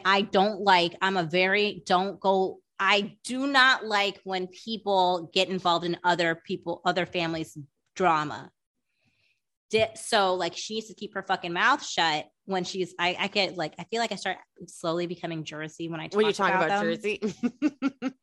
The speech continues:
Speaker 2: <laughs>
Speaker 1: Sorry, guys. Um, so when she, like, Teresa and Melissa already have a contentious relationship and is, can be derailed at any second. I'm always, like, scared whenever they're in the same room together if it's gonna, like,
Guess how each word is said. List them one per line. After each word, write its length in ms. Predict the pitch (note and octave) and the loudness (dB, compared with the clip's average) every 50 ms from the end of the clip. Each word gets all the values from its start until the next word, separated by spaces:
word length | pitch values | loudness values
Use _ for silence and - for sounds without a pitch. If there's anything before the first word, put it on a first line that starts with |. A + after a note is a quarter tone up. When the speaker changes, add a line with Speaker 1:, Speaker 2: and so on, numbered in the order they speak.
| A3+ G#3+ | -8 -2
Speaker 2:
<laughs> 60 | - | 0
Speaker 1:
Sorry, 280 | E3+ D#3+ D#3+ D#3+ D#3+ | 0 2 2 0 -2
guys. 280 | D#3+ E3 D#3+ D#3+ D#3+ D#3+ - - - - - - - - - - | -4 -4 -4 -4 -4 -6 -8 -14 -20 -20 -20 -18 -18 -16 -2 4
Um, 400 | G#3+ A3+ G#3+ G3+ G3+ F#3+ F#3+ - - _ | 6 8 8 8 8 6 4 0 -6 _
so 600 | - - - - C4 A#3+ A3+ A3 G#3+ G3+ - - - _ _ _ _ _ _ _ _ _ | -18 -16 0 6 8 10 10 10 8 6 2 -2 -8 _ _ _ _ _ _ _ _ _
when 200 | - A3 A#3 A#3+ | -4 -2 0 0
she, 280 | A#3 - - C#4 C#4+ D#4 | 0 -2 -2 0 0 0
like, 440 | D4+ C#4 - - A3+ G3 - - - | 0 -2 0 0 0 0 0 -4 -10
Teresa 460 | - - A#3 A#3 C4 D4 D#4 - C#4 | -10 -8 -6 -2 -2 -2 -2 0 0
and 440 | C#4 B3+ - G#3 G#3+ G3+ G3 F#3+ D#3+ | 0 0 0 -2 -2 -2 -2 -4 -4
Melissa 320 | F3 F3+ F#3 F#3 F#3 G3 F3+ | -4 -2 -2 -2 -2 -2 0
already 220 | F3 F3 F3+ F3+ | 0 0 0 -2
have 160 | F3 F3+ E3+ E3+ | -2 -4 -4 -6
a 40 | |
contentious 560 | E3+ F3 D#3+ - E3+ D#3+ D#3+ - E3 D#3 - - - - | -6 -8 -6 -6 -6 -6 -4 -6 -8 -10 -10 -14 -14 -12
relationship 920 | D#3+ D3+ D#3+ E3 D#3+ D#3 - - - G3 G3 F3+ - - A3 A3 A3 G#3+ - _ _ - - - - - _ _ _ _ - | -10 -8 -6 -6 -6 -6 -8 -8 -8 -8 -8 -8 -6 -2 -2 0 -2 -2 -6 _ _ -20 -20 -20 -20 -20 _ _ _ _ -2
and 260 | G3+ G3+ F#3+ F3+ F3+ - - _ | 0 0 0 0 -2 -6 -8 _
is, 340 | G3 G3 F#3 F3 E3+ - - | 0 0 0 0 0 -6 -10
can 140 | - - F#3 | -8 -6 -4
be 100 | E3+ F#3+ | -4 -2
derailed 420 | D#3+ F3+ E3 E3+ E3+ E3+ E3+ E3+ E3 | -2 -2 -2 0 2 2 2 0 -2
at 120 | D3+ - _ - | -4 -4 _ 4
any 300 | D#4+ E4+ E4 D#4+ D4 C4+ | 4 6 6 6 4 2
second. 340 | - - F#3+ E3 D#3+ F3 E3+ | 4 4 2 2 2 2 0
I'm 120 | F3 F#3 F#3+ | 0 2 4
always, 300 | G#3 A#3 C4 B3+ A3 - | 4 6 6 4 4 2
like, 160 | - F3+ E3 - | 0 -4 -4 -6
scared 340 | - - _ - G#3 G3+ | -12 -8 _ 0 0 2
whenever 240 | F#3+ F#3+ F#3+ F3+ F#3 | 2 0 0 2 2
they're 100 | F#3 F#3 F3+ | 2 2 0
in 40 | |
the 60 | F3 E3+ | 0 -2
same 240 | E3+ F#3+ F3+ F3 | -2 -2 0 0
room 140 | E3+ F3 F3 | 0 0 0
together 280 | E3+ E3 E3+ E3 E3 E3 | 0 0 2 2 2 0
if 120 | D#3+ E3 | 0 -2
it's 120 | E3+ D#3+ - | -4 -4 -2
gonna, 200 | F3+ E3 E3 D#3+ | -2 -2 0 0
like, 240 | E3 D#3+ D#3+ - | 0 0 -2 -2